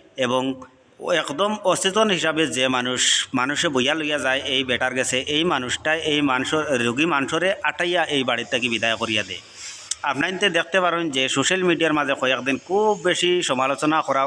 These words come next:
হইছে এই মানুষটার বিরুদ্ধে। কিছু কিছু মানুষের সমালোচনা করছেন যে তারার দোকান বন্ধ হইয়ার, এর কারণে দালা ফিরোর বিরুদ্ধে মাতিয়া তারার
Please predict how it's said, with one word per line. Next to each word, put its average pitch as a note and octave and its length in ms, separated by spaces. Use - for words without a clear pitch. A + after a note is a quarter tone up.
হইছে B2+ 280
এই C3+ 80
মানুষটার B2 440
বিরুদ্ধে। A#2 340
কিছু G#3 260
কিছু A#3 160
মানুষের F3+ 320
সমালোচনা D#3+ 440
করছেন D#3 340
যে B2+ 80
তারার F3+ 320
দোকান D#3 240
বন্ধ C#3 260
হইয়ার, C3+ 240
এর C#3+ 160
কারণে F#3+ 240
দালা B2 340
ফিরোর C3 340
বিরুদ্ধে C#3+ 300
মাতিয়া B2 360
তারার B2+ 200